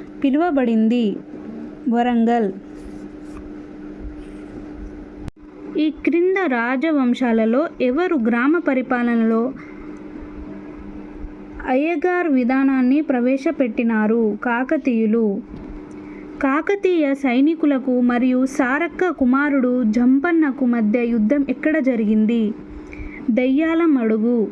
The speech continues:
ఏ శాసనం రుద్రదేవుని వినయభూషణుడు అని తె-, తెలుపుతుంది?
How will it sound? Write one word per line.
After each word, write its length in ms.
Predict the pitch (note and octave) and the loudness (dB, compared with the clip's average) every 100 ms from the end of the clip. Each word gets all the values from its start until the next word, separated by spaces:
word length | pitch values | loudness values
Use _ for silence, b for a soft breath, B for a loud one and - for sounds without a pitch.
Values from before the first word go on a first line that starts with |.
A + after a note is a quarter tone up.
| - | -6
ఏ 160 | D#4+ F#4 | -8 -4
శాసనం 680 | F#4+ F#4 F4+ F4+ B3+ B3+ A#3+ | 0 0 2 2 4 4 4
రుద్రదేవుని 1000 | A#3 A3+ E4 E4+ D#4 D4 C4+ A#3+ B3+ C#4 - | 2 2 0 2 2 4 4 4 2 0 -2
వినయభూషణుడు 1200 | A#3+ B3+ C#4 E4+ F#4 D4 D#4 D#4 D#4+ D4 C4+ C#4 C#4+ | 2 4 4 2 2 2 2 2 4 4 4 2 0
అని 240 | A#3+ B3 C#4+ | 2 2 2
తె-, 240 | C#4+ B3 | 2 0
తెలుపుతుంది? 960 | G#3+ B3 C4+ D#4 C#4 A#3 A3+ A#3 G#3+ | 2 0 2 -2 2 4 4 4 2